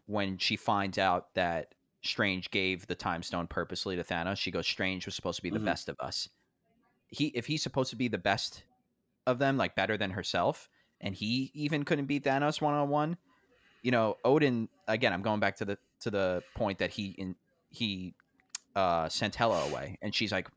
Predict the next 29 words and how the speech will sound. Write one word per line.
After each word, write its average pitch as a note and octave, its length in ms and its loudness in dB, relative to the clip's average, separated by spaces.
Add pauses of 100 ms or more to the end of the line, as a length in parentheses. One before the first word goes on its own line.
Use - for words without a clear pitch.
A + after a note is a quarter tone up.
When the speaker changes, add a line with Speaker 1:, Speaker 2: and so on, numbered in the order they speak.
(300)
Speaker 1:
probably F2+ 500 0
maybe D#2 320 -6
even D#2+ 160 -8
more E2 160 -4
powerful E2+ 360 0
than E2 140 -6
Thanos. D#2+ 460 -4 (100)
Um, D#2 400 -8 (960)
you G#2+ 100 -2
know, F#2+ 160 2
I G#2+ 100 2
feel B2+ 160 4
like A2+ 180 2
once, A2+ 280 0
if, A#2+ 140 -4
Speaker 2:
I A#2+ 160 6
Speaker 1:
if - 100 4
Speaker 2:
don't - 60 -4
Speaker 1:
he A#2 100 2
Speaker 2:
buy D#2+ 100 0
that. D#2+ 60 -2
Speaker 1:
sent A2+ 160 0
her A#2 100 4
to, F2+ 60 4
Speaker 2:
Strange - 20 4
Speaker 1:
like, F#2+ 160 2
Speaker 2:
is - 80 -12
the - 80 -16
best. - 440 -6